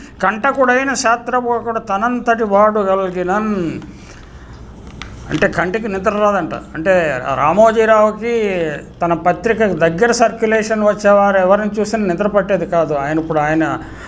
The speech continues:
ఆయన వారసులు కూడా అదే వారసత్వాన్ని పుణికి పుచ్చుకున్నట్టు, తమకు సమీపంలో ఎవరు ఉండొద్దు, తమ చెప్పిందే రాజకీయము,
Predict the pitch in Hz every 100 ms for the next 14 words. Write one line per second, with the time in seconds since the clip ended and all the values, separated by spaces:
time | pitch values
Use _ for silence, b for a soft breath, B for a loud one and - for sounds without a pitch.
0 | B 156 160 151 180 233 233 233 220 220
1 | 233 208 240 226 190 202 208 214 214 214
2 | 208 208 208 208 190 190 196 175 160 156
3 | 160 165 156 170 175 202 202 208 180 180
4 | 196 180 175 175 156 165 165 B B B
5 | B 175 175 170 151 151 165 170 175 214
6 | 214 196 170 180 185 - 175 170 160 165
7 | 165